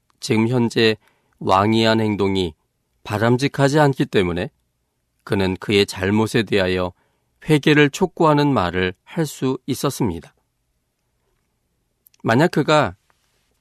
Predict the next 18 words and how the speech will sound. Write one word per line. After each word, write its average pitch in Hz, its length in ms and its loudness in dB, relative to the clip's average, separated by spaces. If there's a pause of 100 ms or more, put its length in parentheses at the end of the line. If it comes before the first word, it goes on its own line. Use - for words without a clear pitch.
(260)
왕을 127 380 4
두려워했다면 113 840 0 (800)
왕의 98 320 2
비리에 123 400 2
대하여 92 460 0 (580)
또 101 120 0
그 117 180 -2
행동으로 156 480 4
인하여 113 440 2 (360)
영원한 104 400 0
멸망 120 380 4
속에 135 280 0
빠지게 143 460 -2
할 151 120 4
수 - 180 -6
있는 143 360 0 (220)
그 - 200 0
일조차도 147 800 0